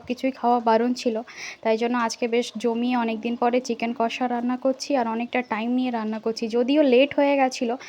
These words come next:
বারোটার সময় রান্নাও বসিয়েছি, কিন্তু তারপরও একটু সময় ধরে করব, কারণ অনেক দিন করা হয়নি। আর আমার এই রান্নাটা আমার জন্য একদম বেস্ট রান্না। এই রান্নাটায় আমি আমার সব কিছু এফোর্ট দিয়ে দিই আর কি,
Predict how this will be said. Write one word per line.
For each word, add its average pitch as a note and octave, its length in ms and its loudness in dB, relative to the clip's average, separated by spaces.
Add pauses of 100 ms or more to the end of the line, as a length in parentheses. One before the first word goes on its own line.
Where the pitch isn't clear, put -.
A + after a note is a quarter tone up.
(240)
বারোটার A#3 380 6
সময় C#4 320 2
রান্নাও A#3 360 2
বসিয়েছি, B3 600 2 (380)
কিন্তু C4 220 2
তারপরও B3+ 480 2
একটু C4+ 220 2
সময় A#3+ 360 -2
ধরে B3 240 -2
করব, A#3 380 -2
কারণ A3+ 380 0 (300)
অনেক B3 280 4
দিন B3+ 160 2
করা A3 280 4
হয়নি। A3 400 -4
আর A3+ 160 0
আমার A#3 260 2
এই B3 120 2
রান্নাটা A#3+ 560 0 (600)
আমার A#3+ 580 2
জন্য C4 260 4
একদম C4 320 4
বেস্ট A3 380 2
রান্না। G#3+ 260 0
এই A3+ 80 -2
রান্নাটায় B3 440 -2
আমি C4 220 0
আমার B3 420 -2
সব A3+ 200 0 (100)
কিছু C4 220 0
এফোর্ট A#3+ 320 2
দিয়ে G#3+ 260 -2
দিই G#3 200 -4
আর G#3 160 -2
কি, - 120 -10